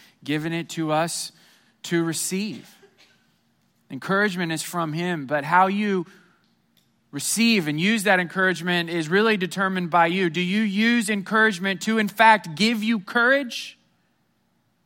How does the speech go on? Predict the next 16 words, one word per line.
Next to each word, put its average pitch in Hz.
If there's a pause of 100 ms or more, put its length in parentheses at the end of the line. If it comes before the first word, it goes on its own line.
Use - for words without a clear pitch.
(920)
or -
to 113
boost 123
your 131
ego? - (3250)
These 127
are 127
warning 139
signs 123
of 113
pride. 127
Pride 147
is 127
an 131
infectious 147
disease 131